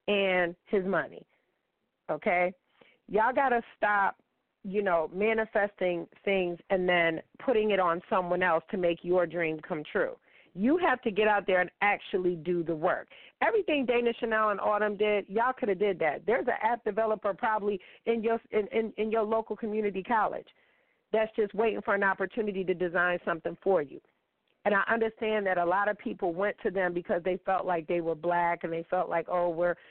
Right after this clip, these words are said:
we're really gonna be, you know, become a part of something." Be a part of something for yourself. When you're manifesting, make sure that you have the maintenance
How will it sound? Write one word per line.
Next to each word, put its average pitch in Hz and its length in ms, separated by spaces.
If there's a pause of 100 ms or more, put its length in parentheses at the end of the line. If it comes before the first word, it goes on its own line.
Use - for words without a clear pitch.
(120)
we're 175 120
really 175 260
gonna 170 320
be, 160 180 (140)
you 185 160
know, 160 120
become 170 360
a 160 60
part 180 300
of 185 160
something." 202 460 (320)
Be 277 140
a 427 80
part 277 240
of 247 80
something 208 320
for 196 100
yourself. 175 540 (320)
When 185 160
you're 339 200
manifesting, 220 760
make 247 160 (100)
sure 233 140
that 208 220
you 208 220 (140)
have 190 320
the 175 80
maintenance 185 480